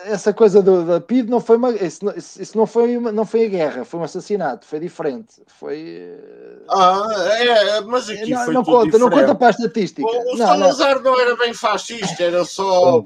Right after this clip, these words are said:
Speaker 2: banhista.
Speaker 3: E eu é que
Speaker 2: Marcelo, diz, diz.
Speaker 3: eu é que sou revisionista, não é, João?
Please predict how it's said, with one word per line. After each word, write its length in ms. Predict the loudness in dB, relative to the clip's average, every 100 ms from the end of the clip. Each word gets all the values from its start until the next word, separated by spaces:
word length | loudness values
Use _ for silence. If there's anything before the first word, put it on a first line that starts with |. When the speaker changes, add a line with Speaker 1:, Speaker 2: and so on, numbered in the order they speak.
| -2
Speaker 2:
banhista. 1040 | -4 -2 -4 -2 -2 -4 -4 -4 -2 -4 -4 _ -16 2
Speaker 3:
E 60 | 6
eu 180 | 8
é 120 | 6 4
que 120 | 0
Speaker 2:
Marcelo, 420 | 0 -2 -6 -10 _ _ _ _
diz, 220 | -8 -6
diz. 140 | 0 6
Speaker 3:
eu 160 | 8
é 80 | 6
que 80 | 4 4
sou 160 | 4 4
revisionista, 920 | 4 4 4 6 6 6 6 4 6
não 140 | 6
é, 120 | 6
João? 360 | 6 6 6